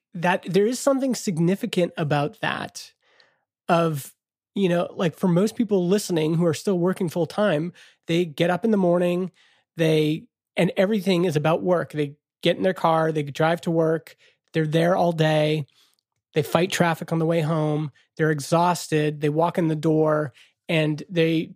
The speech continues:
do everything they can to just focus on dinner and then, you know, try to love their kids and try to love their spouse and then fall asleep. Like, that is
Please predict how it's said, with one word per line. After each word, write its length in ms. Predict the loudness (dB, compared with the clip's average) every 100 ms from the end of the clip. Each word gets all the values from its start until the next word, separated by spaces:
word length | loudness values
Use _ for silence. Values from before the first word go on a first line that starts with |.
| -4
do 160 | -4
everything 480 | 0 0 0 0 0
they 80 | 0
can 460 | 0 0 0 0 -4
to 100 | -4
just 360 | -4 -4 -8
focus 420 | -2 -2 0 -2
on 180 | 0 0
dinner 460 | 0 0 0 -2 -4 -14 _ -4
and 220 | -2 0
then, 420 | 0 0 -2 -4 -10 _
you 120 | -2
know, 140 | 0 0
try 240 | 0 0
to 100 | 2
love 280 | 0 0 0
their 100 | -4
kids 580 | 0 0 0 -4 -10 -14 -20 -20 -6
and 240 | -2 0
try 160 | 0 0
to 80 |
love 220 | 0 0 0
their 80 |
spouse 560 | -2 0 0 0 -2 -8
and 200 | -2 2
then 300 | 2 0 -2 -8 -20 _ _
fall 220 | -2 0 0
asleep. 480 | 0 0 0 -6 -20 _ -2
Like, 160 | 0
that 260 | 2 0 2
is 380 | 0 0 -4